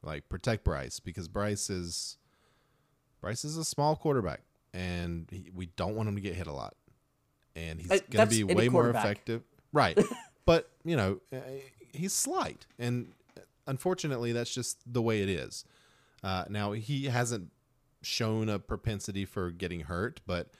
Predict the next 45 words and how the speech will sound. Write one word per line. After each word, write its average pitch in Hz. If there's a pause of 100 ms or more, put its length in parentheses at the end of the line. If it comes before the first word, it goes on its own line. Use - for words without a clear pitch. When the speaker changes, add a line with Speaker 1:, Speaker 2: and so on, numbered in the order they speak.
(420)
Speaker 1:
uh, 90 (100)
keeping 135
him 117
protected 107
and 90 (400)
upright 101
is 92
gonna 90
be 85
a 76
key 85
to 85 (140)
every 90 (100)
victory. 78 (640)
Uh, 98
our 110
next 151
key 147
to 131
victory 127
here 120
is 104
gonna 127
be 139
the 143
Panthers 196
are -
gonna 139
need 131
to 113
run 107
the 98
ball. 80
We 92
haven't 120
seen 127
Miles 113
Sanders 101
at 87
all 85 (800)
in, 87
uh, 85
in 85
the 87
preseason, 107